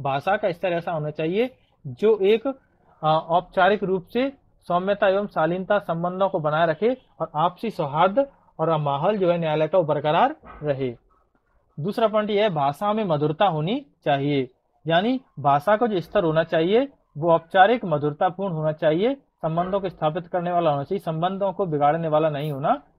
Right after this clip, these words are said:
चाहिए। अगला यह है परस्पर सम्मान,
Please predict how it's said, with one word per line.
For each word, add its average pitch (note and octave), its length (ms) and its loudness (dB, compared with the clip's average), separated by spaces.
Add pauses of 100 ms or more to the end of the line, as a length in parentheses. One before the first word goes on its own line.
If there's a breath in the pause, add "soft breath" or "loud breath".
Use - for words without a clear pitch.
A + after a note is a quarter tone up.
(160)
चाहिए। B2 420 -6 (480)
अगला F3 200 0
यह G3+ 60 4
है F#3+ 120 2
परस्पर F#3+ 460 -2
सम्मान, D#3 560 -2